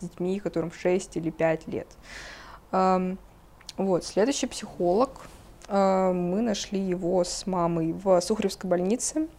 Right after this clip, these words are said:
потому что в этой больнице я уже как бы была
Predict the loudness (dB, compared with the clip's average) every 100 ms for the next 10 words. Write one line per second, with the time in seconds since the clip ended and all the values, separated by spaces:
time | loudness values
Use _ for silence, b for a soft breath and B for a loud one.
0 | -10 -2 0 0 -2 2 6 6 4 2
1 | 0 0 0 -2 0 2 2 -2 -6 -6
2 | -8 -8 -8 -10 -10 -10 -8 -4 2 6
3 | 8 10 10 6